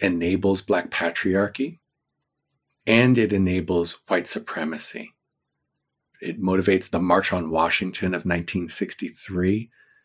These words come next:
but it also motivates Black women to threaten a march on their bishop's house in nineteen sixty-six to keep the minister that they want.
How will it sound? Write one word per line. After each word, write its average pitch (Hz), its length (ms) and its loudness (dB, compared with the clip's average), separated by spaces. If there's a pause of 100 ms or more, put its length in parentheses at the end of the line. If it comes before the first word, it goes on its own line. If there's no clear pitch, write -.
(340)
but 101 120 6
it 92 100 4
also 104 540 6 (440)
motivates 95 920 4 (500)
Black 107 320 4
women 95 640 2 (500)
to 113 100 0
threaten 98 600 2 (340)
a 92 80 0
march 98 400 4
on 98 160 4
their 90 140 2
bishop's - 580 2
house - 500 -8 (200)
in 87 120 -4
nineteen 90 360 -4
sixty-six - 840 -2 (100)
to - 100 0
keep 113 320 2
the 95 80 0
minister 98 520 2
that 82 280 -6
they 95 180 6
want. 82 440 0